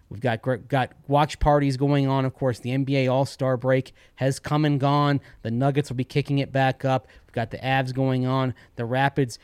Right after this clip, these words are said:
of course, had a watch party last week for their game in the concacaf Champions League, and, uh, they're gonna be at it again later on this week. So there's always plenty of stuff going on at the D N V R bar and plenty, uh, to be a part of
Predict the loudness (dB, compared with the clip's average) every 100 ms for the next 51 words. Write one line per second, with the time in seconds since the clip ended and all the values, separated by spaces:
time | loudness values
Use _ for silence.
0 | _ -6 -6 -4 -6 -4 -2 -2 -2 -2
1 | 0 0 -2 -2 -4 -6 -8 -6 -8 -6
2 | -4 -4 -2 -4 -6 -6 -6 -6 -8 -8
3 | -6 -4 -2 -4 -6 -4 -6 -6 -10 -20
4 | -20 -16 -8 -6 -2 -2 -2 -2 0 0
5 | -2 -4 -4 -4 -2 -2 -2 -2 -4 -8
6 | -10 -4 -2 0 0 0 -2 -4 -4 -4
7 | -4 -2 4 4 4 0 -2 0 2 2
8 | 0 -2 -2 -2 -4 -4 -4 -4 -4 -6
9 | -10 -20 _ -4 -2 -2 -2 -2 -2 -2
10 | -2 -2 -2 -2 -4 -8 -4 0 0 -2
11 | -6 -16 -6 -6 -4 -2 -2 0 0 2
12 | 2